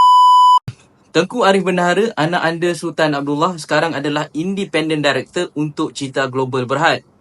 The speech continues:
Yes, ini adalah syarikat engineering yang tersenarai dekat Bursa Malaysia, guys. Yang menarik, ayahandanya, Sultan Pahang, ialah pemegang saham kedua terbesar dengan sembilan pulang tujuh dua peratus pegangan, guys.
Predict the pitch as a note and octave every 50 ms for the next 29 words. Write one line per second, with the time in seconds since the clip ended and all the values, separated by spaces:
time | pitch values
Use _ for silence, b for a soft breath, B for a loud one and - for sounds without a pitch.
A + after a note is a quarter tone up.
0 | _ _ _ _ _ b b b b b b _ - C3 E3 E3+ D3+ - - D3+
1 | D3+ F#3+ F#3 D#3+ E3 D#3 D#3 D3+ D3 D#3 D3+ - E3 D3 - D3 D3 D3 D3 D3
2 | C#3 C3 B2 B2 D#3+ F#3+ E3+ D#3 D#3 D3+ D3 B2+ - C#3 B2+ - C3+ B2+ A#2 B2
3 | C#3+ E3 D#3 B2 B2+ B2 B2+ - D3 - B2 A#2 B2+ B2+ - D3+ C3+ C3+ C3+ D3
4 | D3 C#3+ - D#3+ D3+ D3+ D#3 D3 B2+ A2 G2+ - - - _ _ _ _ _ _
5 | _ _ _ b b b b b b b b C#3+ F#3 A#3 A#3+ A3 G#3 F#3 D#3+ D#3
6 | D#3+ G3 - - C#3+ D#3 D#3 D#3 D#3 E3 F3+ G3+ F3 D#3 D3 D3+ G#3 B3+ C4 -
7 | - E3 D#3 D3+ - - D#3+ D#3 D3+ C#3+ - B2 A#2+ D3 F3 A3+ A#3+ B3 b b
8 | b b b C3 C#3 D3+ D3+ D3 - C#3+ D3 D3+ D3+ E3+ E3+ E3 D#3+ C#3+ D#3 D3+
9 | D3+ D3 D#3+ F3 F#3+ A3 G3 E3 E3 D3+ B2 C3+ C3 - F#3 G#3 G#3 - D3+ C#3+
10 | D3 D3 C#3+ C3+ - D3 D#3+ E3 F3+ E3+ D#3+ D3 D3 D3 D3 C#3+ B2+ C3+ C#3 C3+
11 | D3+ D3 B2+ B2+ C#3 C#3 C3+ - C3+ C3 C3 C#3+ C3+ C3 - _ - B2 B2+ C#3
12 | D3+ D#3 D3 D3+ D3 D3+ C3 A2 - - -